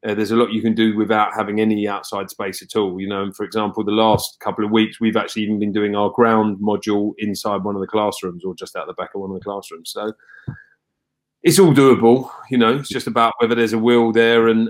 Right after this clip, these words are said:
and, and if you, if you wanna make it work, you know. As we know, you know, like, literally anything is possible.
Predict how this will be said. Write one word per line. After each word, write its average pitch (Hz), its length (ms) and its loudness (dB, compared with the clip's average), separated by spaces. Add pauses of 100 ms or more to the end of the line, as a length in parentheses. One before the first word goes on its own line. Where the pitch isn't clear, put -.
and, 110 260 0
and 113 280 -2
if 110 120 -8
you, 110 180 -6
if 104 120 -14
you 113 80 -4
wanna 113 140 0
make 110 240 -2
it 107 80 -12
work, 117 380 0
you 113 80 -8
know. 101 140 -6
As 104 120 -8
we 110 80 -2
know, 110 220 -2 (140)
you 101 160 -14
know, 101 140 -8 (220)
like, 104 160 -12 (100)
literally 92 560 -14 (220)
anything 87 580 -14
is 85 80 -20
possible. 92 480 -16